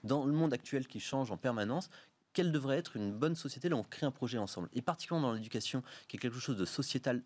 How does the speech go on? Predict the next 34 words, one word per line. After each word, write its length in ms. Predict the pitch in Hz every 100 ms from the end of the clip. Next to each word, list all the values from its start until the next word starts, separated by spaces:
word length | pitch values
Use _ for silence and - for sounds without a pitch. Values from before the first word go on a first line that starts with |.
| _
extrêmement 460 | 143 - - 139 127
important, 380 | 110 - - 170 - - - _
comment 260 | - 175 202
on 40 |
fait 160 | 151 202
pour 200 | - -
que 240 | - 170 - - - 117
d'autres 240 | 156 170
personnes, 500 | 156 - - 190 208 - _ -
euh, 140 | 104 101 98 - -
aient 120 | 190
envie 240 | 160 135
de 60 | 180
mettre 180 | 147 -
leurs 160 | 113
enfants 260 | 110 - 143
sur 160 | - 120
ce 80 | 113
programme ? 380 | - 98 85 - -
Et 80 | 113
la 80 |
première 260 | 123 180 175
chose 160 | - 175
qui 80 | -
était 120 | 120
extrêmement 320 | 127 - 147
importante 320 | 139 127 127
pour 120 | -
nous, 100 | 131
c'est 140 | 190 120
qu'il 240 | - -
faut 140 | - 151
qu'ils 180 | - -
sachent 400 | - - -